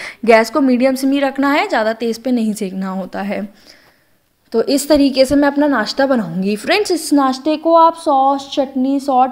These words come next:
जिसके साथ खाना पसंद करते हैं, उसके साथ खा सकते हैं। ऐसा कोई कंपल्शन नहीं है कि आपको इसी के साथ खाना है, आप इसे गर्मा गर्म चाय के साथ सर्व कर सकते हैं। और ये सबसे बड़ी बात, बिना मेहनत के है,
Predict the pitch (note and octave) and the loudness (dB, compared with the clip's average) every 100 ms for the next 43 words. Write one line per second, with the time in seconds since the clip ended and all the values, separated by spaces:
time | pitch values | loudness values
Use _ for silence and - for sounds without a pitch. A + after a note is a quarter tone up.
0 | C4 B3 A#3+ C#4+ D4+ D4 C#4 C4+ C4+ C#4 | -4 -8 -8 -4 -4 -4 -6 -6 -6 -8
1 | C4+ C4 B3+ C#4 C#4+ C4+ C4+ - C#4 C#4 | -6 -8 -4 -4 -2 -4 -8 -6 -6 -8
2 | - F#3+ A3 B3 A#3+ B3+ B3 C4+ D4 - | -6 -4 -4 -6 -10 -8 -4 -4 -8 -16
3 | - B3 A3+ B3+ C4+ C#4 C#4 B3 C4 C#4 | -20 -4 -2 0 -2 0 0 0 0 -2
4 | C4+ C4 C4+ C4 C#4 C#4 B3+ C#4 B3+ B3+ | -2 -2 -2 -4 -2 -2 -2 -4 -2 -2
5 | B3+ B3+ C4+ C4 - B3 A#3+ C4+ C4+ C4 | -4 -4 -6 -6 -8 -6 -4 -2 -2 -4
6 | C4 B3 G#3 A3 A3+ C4+ C4+ A#3+ E3 B3 | -8 -6 -6 -4 -4 -4 -2 -4 -4 -6
7 | B3+ B3+ B3+ B3 B3 B3 B3 B3 A#3+ B3 | -4 -4 -4 -6 -6 -8 -8 -8 -8 -8
8 | B3+ B3+ B3+ C4+ C#4 B3 C4 B3 B3 C4 | -6 -4 -4 -4 -4 -6 -6 -4 -4 -4
9 | A#3 F#3+ G#3+ A#3 A3+ A3+ - B3+ B3+ | -6 -6 -4 -4 -4 -6 -6 -4 -4